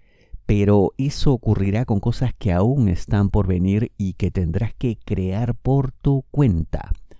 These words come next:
porque no te van a dar nada. No te van a decir, "Oiga, a ver, este, haga tal cosa, pues, para demostrarnos que usted realmente es extraordinario". No, todo lo maravilloso que quieres tendrá que venir como aporte inesperado,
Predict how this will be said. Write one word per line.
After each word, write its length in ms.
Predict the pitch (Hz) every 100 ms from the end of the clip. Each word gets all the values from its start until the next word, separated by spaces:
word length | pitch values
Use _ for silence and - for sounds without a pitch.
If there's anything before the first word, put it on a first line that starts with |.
| _ _ _ _ _ _
porque 300 | - - 92
no 180 | 87 107
te 100 | 110
van 200 | 98 101
a 60 | 95
dar 160 | 87
nada. 440 | 95 117 67 58 - - - -
No 200 | 85 95
te 100 | 110
van 120 | 107
a 40 |
decir, 280 | 101 117 101 - - -
"Oiga, 340 | - 151 101 -
a 140 | 98
ver, 240 | 98 135 151
este, 300 | 95 - 104
haga 180 | 113 131
tal 140 | 139
cosa, 260 | 127 156 117
pues, 160 | 131 -
para 220 | 123 98
demostrarnos 640 | 92 92 - 160 170 107
que 100 | 98
usted 480 | 87 - 135 127 101
realmente 400 | 92 104 131 127
es 100 | -
extraordinario". 800 | 107 95 90 90 98 135 92 -
No, 220 | 110 101 - - - _ _ -
todo 160 | 135
lo 100 | 131
maravilloso 560 | 98 90 92 104 127 107
que 140 | 90
quieres 560 | 95 143 - - - - _ _ _ _ -
tendrá 320 | - 90 95 110
que 160 | 123
venir 600 | 104 92 92 120 135 143 -
como 400 | 98 87 87 87
aporte 760 | - 98 - 120 127 120 131 -
inesperado, 1500 | - 143 139 135 135 117 - - 131 117 113 107 82 87 82